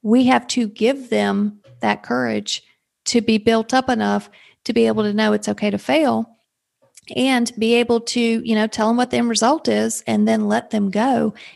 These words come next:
and, you know, be okay if, if they make a mistake along the way." But yeah, the thinkers are hard to find, hard to come by. And, um,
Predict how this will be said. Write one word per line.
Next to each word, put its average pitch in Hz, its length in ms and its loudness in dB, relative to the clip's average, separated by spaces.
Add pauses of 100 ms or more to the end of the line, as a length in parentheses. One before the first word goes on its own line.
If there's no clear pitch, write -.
(120)
and, 220 500 2
you 247 140 -6
know, 233 160 -4
be 254 180 -2
okay 269 600 -2
if, 240 140 -2 (180)
if 233 140 -8
they 254 100 -2
make 247 240 -2
a - 20 -10
mistake 233 380 -4
along 220 240 -2
the 220 60 -2
way." 240 200 -2
But 214 160 -2
yeah, 247 300 0 (400)
the 220 100 2
thinkers 277 500 2
are 220 100 0
hard 220 200 0
to 226 80 -2
find, 262 240 0 (180)
hard 254 380 -4
to 240 60 0
come 277 220 -2
by. 208 380 2
And, 208 380 0
um, 202 340 0